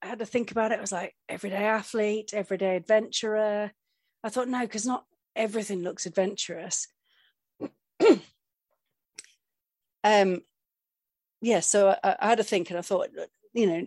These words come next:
not everything looks adventurous. There are, uh, elements of stuff that I'm doing that's adventurous, but mostly it's, um, it's doing things at your own pace, in your own sweet time. And I thought, "You know what? Some days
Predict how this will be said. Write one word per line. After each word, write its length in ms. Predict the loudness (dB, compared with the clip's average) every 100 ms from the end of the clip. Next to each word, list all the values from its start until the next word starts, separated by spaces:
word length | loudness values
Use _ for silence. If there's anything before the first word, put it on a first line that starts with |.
| 0
not 180 | 6 6
everything 260 | 6 2
looks 240 | 4 2 -2
adventurous. 640 | 0 -2 -2 -2 -2 -4
There 280 | -4 -2 -2 -2
are, 400 | -2 -2 -4 -8 _ _ _ _ _ _ -10
uh, 140 | -6 -2 4
elements 460 | 4 4 2 -4
of 100 | -8
stuff 220 | -6 -6
that 140 | -4 -6
I'm 100 | -2
doing 220 | -2 -2
that's 180 | -4 -8
adventurous, 560 | -4 -4 0 0 0
but 220 | 0 -4 0
mostly 760 | 0 0 -2 -6 -10 -10 -6 -2
it's, 440 | -2 -2 -4 0
um, 420 | 2 2 0 -4 -10 -10
it's 280 | -8 -8 -12 _ -8
doing 280 | 2 4 4
things 300 | 2 2 2
at 200 | 2 2
your 140 | 4
own 160 | 4 4
pace, 580 | 0 0 0 -2 -8 -10 _ _ _ _ _ _ -6
in 120 | 2
your 180 | 4 6
own 160 | 4 0
sweet 360 | 0 -2 -2
time. 440 | -4 -2 -2 -4 -4
And 140 | -4
I 80 | -4
thought, 360 | -2 -2 -2
"You 100 | -6
know 140 | -8 -2
what? 240 | -2 -2 _ _ _ _ _ _ _ _ _ _ -4
Some 320 | 2 4 4
days 580 | 2 0 -2 -2 -6